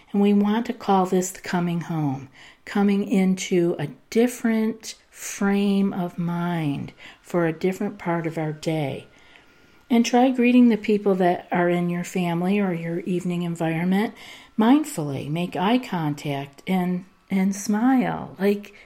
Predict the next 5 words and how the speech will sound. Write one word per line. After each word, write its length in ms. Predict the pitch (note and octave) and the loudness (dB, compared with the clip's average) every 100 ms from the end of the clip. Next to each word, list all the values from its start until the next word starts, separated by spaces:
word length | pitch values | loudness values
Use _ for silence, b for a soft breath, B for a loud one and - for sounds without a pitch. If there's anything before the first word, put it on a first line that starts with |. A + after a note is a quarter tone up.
| B _ _ _ | B _ _ _
make 420 | G3+ G3 G3+ G#3+ | 0 2 4 2
it 160 | C#4 C#4 | -2 -2
a 100 | B3+ | -4
pleasant 600 | B3+ - F#3+ F3 F3+ F#3 | -6 -2 0 2 0 -6
transition. 920 | - G3 F#3+ F#3 G#3 A3 - D#3+ - | -4 -2 0 0 -4 -4 -6 -8 -8